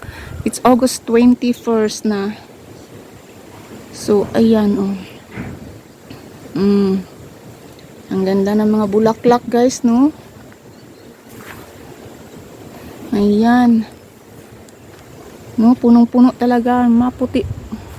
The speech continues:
Puti yung mga lahat ng, ano, yung puno.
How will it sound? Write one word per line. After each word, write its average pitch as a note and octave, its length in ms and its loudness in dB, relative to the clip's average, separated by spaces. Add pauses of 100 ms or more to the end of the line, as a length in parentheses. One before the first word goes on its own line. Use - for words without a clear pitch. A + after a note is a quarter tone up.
(520)
Puti C4 320 2
yung B3+ 240 6
mga B3 320 4
lahat B3 320 0
ng, B3 180 4 (140)
ano, B3 320 4
yung A#3 160 4
puno. A#3+ 480 2